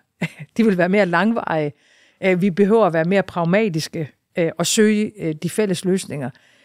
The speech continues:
Der, hvor jeg er opmuntret i forhold til det, øhm, det er, hvis jeg kigger bare på de tre år, jeg selv har været med,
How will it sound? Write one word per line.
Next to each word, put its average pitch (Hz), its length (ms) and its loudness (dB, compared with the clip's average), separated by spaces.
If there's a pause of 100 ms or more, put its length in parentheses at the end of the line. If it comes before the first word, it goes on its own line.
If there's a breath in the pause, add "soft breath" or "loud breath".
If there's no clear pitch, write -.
(460 soft breath)
Der, 240 120 6
hvor 202 100 4
jeg 226 180 4
er 262 60 4
opmuntret 175 460 0
i - 60 -8
forhold 180 200 0
til 160 180 -6
det, 170 180 0 (400)
øhm, 147 440 -2 (360)
det 220 80 6
er, 208 40 4
hvis 185 140 0
jeg 220 100 2
kigger 220 220 0
bare 175 200 0
på 196 100 -4
de 196 140 -2
tre - 340 -4
år, 165 60 0
jeg 156 140 0
selv 220 220 -2
har 165 80 -4
været 147 200 -4
med, 156 160 -4